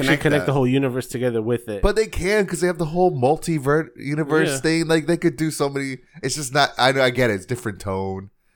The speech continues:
Speaker 2: Yeah.
Speaker 1: Is it different tone? Like,
Speaker 2: Well, now that they're doing it, I,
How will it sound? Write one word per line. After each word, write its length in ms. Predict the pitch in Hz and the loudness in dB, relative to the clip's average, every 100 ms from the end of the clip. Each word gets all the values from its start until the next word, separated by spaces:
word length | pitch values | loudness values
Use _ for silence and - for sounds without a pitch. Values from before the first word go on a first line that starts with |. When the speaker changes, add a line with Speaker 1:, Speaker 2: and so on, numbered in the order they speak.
| _ _ _ 98 | _ _ _ -6
Speaker 2:
Yeah. 120 | 135 | 0
Speaker 1:
Is 140 | 220 208 | 2 2
it 100 | 214 | 0
different 300 | 214 196 190 | -2 -2 -2
tone? 320 | 196 196 196 | 0 0 -2
Like, 280 | 160 139 135 | 2 2 4
Speaker 2:
Well, 120 | 156 | 4
now 220 | 156 156 180 | 6 4 4
that 160 | 196 | 2
they're 100 | 165 | 2
doing 260 | 143 151 143 | 2 2 0
it, 140 | 127 101 | -2 -4
I, 140 | 147 | -2